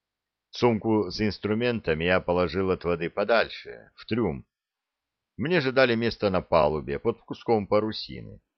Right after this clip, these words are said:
Мне показалось, что даже воздух на палубе пах как-то по-особенному, родной, что ли. Я улёгся на палубу и задремал.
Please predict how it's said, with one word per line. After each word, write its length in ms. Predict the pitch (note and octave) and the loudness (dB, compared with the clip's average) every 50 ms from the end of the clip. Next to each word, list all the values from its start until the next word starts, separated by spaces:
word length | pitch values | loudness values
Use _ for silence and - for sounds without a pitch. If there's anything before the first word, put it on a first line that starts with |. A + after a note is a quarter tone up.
| _ _ _ _ _ _ _ _ _ _ _ | _ _ _ _ _ _ _ _ _ _ _
Мне 320 | C#2+ D#2+ F2 F2+ F#2 F2+ | -6 -2 0 0 0 0
показалось, 960 | - F2 D#2+ - E2+ D#2 C#2 - F#2+ G2+ G#2+ G2+ F2+ D#2 C#2 - - - - _ _ _ _ _ _ _ _ _ _ | 0 -2 -4 -2 -4 -4 -2 0 2 2 2 2 2 -2 -4 -6 -10 -14 -18 _ _ _ _ _ _ _ _ _ _
что 260 | - - - E2+ D2+ | -18 -8 -6 -6 -2
даже 340 | C#2+ F#2 G2+ F#2+ D#2 E2 D#2+ | 2 4 4 4 2 0 -4
воздух 640 | C#2+ C#2 G2 A#2 A#2+ A2+ D#2+ D2+ D2+ D2 - - D2 | 0 2 2 4 4 2 0 -2 -8 -8 -8 -8 -8
на 140 | D2+ D2+ | -8 -8
палубе 640 | - - - G#2+ A2+ A2+ G#2 F#2+ D#2+ C2 C#2+ C#2 C2+ | -4 0 2 2 2 2 2 -2 -4 -4 -4 -6 -6
пах 420 | - - F#2+ G2+ F#2+ - - - _ _ _ _ _ _ _ _ _ | -2 2 2 2 2 0 -6 -16 _ _ _ _ _ _ _ _ _
как-то 400 | - E2+ E2 - - F2+ F2+ E2+ | -2 -2 -2 -2 -2 -4 -4 -2
по-особенному, 1300 | - D#2+ D#2+ D#2 D2+ - - - F#2+ G2 G#2+ G#2 F#2+ E2+ E2+ D#2+ D#2 C#2+ C#2 C2 B1 B1 C#2 - _ _ | -2 -2 -4 -2 -4 -8 -6 -2 2 4 4 4 2 0 -4 -6 -6 -8 -10 -12 -14 -16 -16 -18 _ _
родной, 460 | C#2+ C#2+ D2 C2 - D#2+ A2 A2+ G2 | -6 -6 -4 -4 -4 -4 -4 -4 -4
что 300 | - - - E2+ F#2 G2 | -6 -6 -6 -4 -4 -4
ли. 200 | F#2+ F2+ D#2+ - _ _ _ _ _ _ _ _ _ _ _ _ _ _ _ _ _ _ | -4 -6 -10 -12 _ _ _ _ _ _ _ _ _ _ _ _ _ _ _ _ _ _
Я 180 | A#2 D3+ D#3+ | 2 4 4
улёгся 400 | C3 F#2+ G2+ G2 E2+ - - E2 | 6 6 4 2 2 0 -4 -4
на 80 | D2+ D2+ | -4 -4
палубу 480 | - - C#3+ D3 C#3 C3+ B2 G#2+ G#2 G2+ | 2 6 6 6 6 4 0 0 -2 -4
и 80 | F#2 | -2
задремал. 800 | D2 E2 F2 D2+ C#2+ D#2 D#2 D2 C#2 C2 B1+ B1 A1+ A#1 G#2+ - | 0 -2 -2 0 0 -2 -2 -4 -4 -6 -6 -6 -8 -12 -14 -18